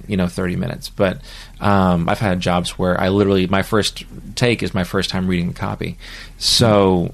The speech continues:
something like that, I mean, it's like, dude, he had months to prepare, and he did an excellent job. I mean, I really enjoyed the movie, but I was like, "Dude, <laughs> how is some guy gonna be like,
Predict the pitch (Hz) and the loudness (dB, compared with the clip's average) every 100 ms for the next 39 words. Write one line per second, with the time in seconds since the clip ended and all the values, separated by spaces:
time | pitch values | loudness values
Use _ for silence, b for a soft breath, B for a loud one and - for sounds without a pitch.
0 | - - 131 123 107 95 131 120 110 104 | -8 -4 0 2 2 2 0 2 0 0
1 | 104 98 - - 143 117 95 101 127 175 | -2 -4 -4 0 2 2 0 0 2 2
2 | - 98 98 92 98 147 165 113 180 214 | 0 -4 0 0 2 2 0 -2 -4 0
3 | - 90 113 127 - - 110 113 120 147 | 0 0 2 0 0 -4 -2 0 2 4
4 | 147 113 107 117 90 95 160 117 90 - | 4 2 2 2 2 0 0 2 -2 -4
5 | B B - 147 147 143 - - 175 175 | B B 2 2 2 0 -2 2 2 2
6 | 208 - 208 - 180 165 - 190 175 175 | 0 0 0 4 2 4 2 4 4 4
7 | 160 151 143 139 | 4 4 2 2